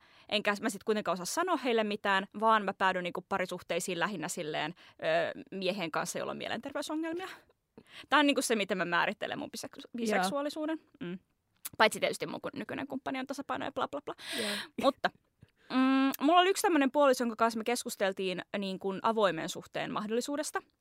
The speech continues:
Speaker 1: Me
Speaker 2: Mhm.
Speaker 1: ei koskaan menty siihen. Ö, mutta, mutta tota, ö,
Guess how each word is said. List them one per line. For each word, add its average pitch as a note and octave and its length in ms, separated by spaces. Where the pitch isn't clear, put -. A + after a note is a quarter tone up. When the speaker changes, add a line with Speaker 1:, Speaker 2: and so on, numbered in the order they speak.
Speaker 1:
Me G3+ 120
Speaker 2:
Mhm. F3 80
Speaker 1:
ei G3 160
koskaan G#3+ 380
menty C#4 300
siihen. A3 460
Ö, G3+ 300
mutta, A3 460
mutta A3 280
tota, G#3 460
ö, - 40